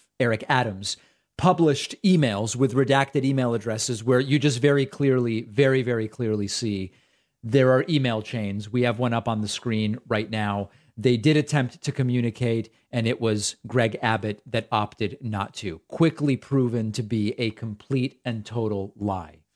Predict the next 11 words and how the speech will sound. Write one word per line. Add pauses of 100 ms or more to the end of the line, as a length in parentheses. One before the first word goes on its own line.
(480)
Beto
would
have, (300)
uh, (280)
quite
frankly,
a
very
strong
closing
statement